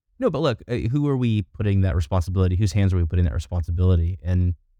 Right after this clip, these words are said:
we're putting that responsibility in the hands of the, the Chinese Communist Party, right? Uh,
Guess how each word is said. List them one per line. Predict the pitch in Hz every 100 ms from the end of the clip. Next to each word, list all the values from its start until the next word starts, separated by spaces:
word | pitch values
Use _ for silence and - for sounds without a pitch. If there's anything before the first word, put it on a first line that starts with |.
| _ _ _ _ _ _ _
we're | 104 95
putting | 110 101 95 69 _
that | 101
responsibility | 76 92 95 - 95
in | 90
the | 87
hands | 92 90 90
of |
the, | 85 87 87
the | 87
Chinese | 92 90 87
Communist | - 90 87 85
Party, | 98 107 87 - _
right? | 95 92 101 - _ 90
Uh, | 95 87